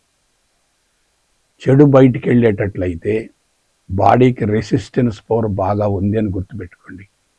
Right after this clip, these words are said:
చెడు బయటకు వెళ్ళే అవకాశం లేదంటే అతనిలో రెసిస్టెన్స్ పవర్ లేదని గుర్తుపెట్టుకోండి. కాబట్టి మీరు జాగ్రత్తగా విశ్లేషించుకోండి.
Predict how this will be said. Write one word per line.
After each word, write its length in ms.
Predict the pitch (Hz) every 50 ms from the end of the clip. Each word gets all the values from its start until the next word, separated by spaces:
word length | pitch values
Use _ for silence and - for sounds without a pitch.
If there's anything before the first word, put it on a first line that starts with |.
| _ _ _ _ _ _ _ _ _ _ _ _ _ _ _ _ _ _ _ _ _ _ _ _ _ _ _ _ _ _ _ _ _ _ _ _ _
చెడు 220 | - 139 131 139 147
బయటకు 480 | 139 135 131 135 123 - - - 127
వెళ్ళే 180 | 127 127 123 110
అవకాశం 520 | 107 117 107 - 127 117 104 - - 110
లేదంటే 460 | 101 95 95 110 107 101 95 92 90 90
అతనిలో 540 | 90 85 87 - 95 104 101 98 92 87
రెసిస్టెన్స్ 760 | 82 - 107 107 - - 139 131 - _ - 127 117 107 - _ -
పవర్ 200 | 110 110 110 117
లేదని 280 | 113 113 107 104 98
గుర్తుపెట్టుకోండి. 760 | 92 90 90 90 - - 95 82 - _ _ - 87 90 - _ _ _ _ _ _ _ _ _ _ _ _ _ _ _ _ _ _ _ _ _ _ _ _ _ _ _ _ _ _ _ _ _ _ _ _ _ _ _ _ _ _ _ _ _ _ _ _ _ _ _ _ _ _ _ _ _ _ _ _ _ _ _ _ _ _ _ _ _ _ _ _ _
కాబట్టి 300 | 110 107 113 110 107 107
మీరు 220 | 110 110 98 101
జాగ్రత్తగా 580 | 90 98 101 104 120 127 135 127 127 - 120 107
విశ్లేషించుకోండి. 960 | 110 107 - - 113 101 - - 110 92 - - _ 95 90 92 104 -